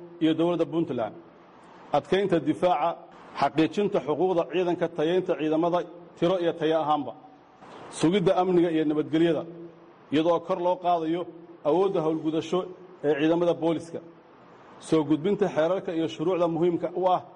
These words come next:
dowlad dhiska ee weli aan, aan meel marin, xoojinta iyo midnimada, xoojinta midnimada iyo wadajirka dadkeenna iyo bulshadeenna,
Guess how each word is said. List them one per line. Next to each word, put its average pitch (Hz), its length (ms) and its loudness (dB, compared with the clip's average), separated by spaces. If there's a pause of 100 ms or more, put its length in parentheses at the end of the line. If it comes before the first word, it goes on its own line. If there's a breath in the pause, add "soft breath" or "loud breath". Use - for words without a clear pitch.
(180)
dowlad 156 300 2
dhiska 165 280 -2 (480)
ee 156 80 2
weli 165 280 4
aan, 165 220 2 (1400)
aan 151 240 2
meel 170 180 2
marin, 123 280 -2 (880)
xoojinta 185 640 2
iyo 160 140 4
midnimada, 170 460 4 (580)
xoojinta 151 480 0
midnimada 165 360 0
iyo 170 120 -2
wadajirka 175 400 -2 (560)
dadkeenna 175 500 2
iyo 170 140 2
bulshadeenna, 143 560 -2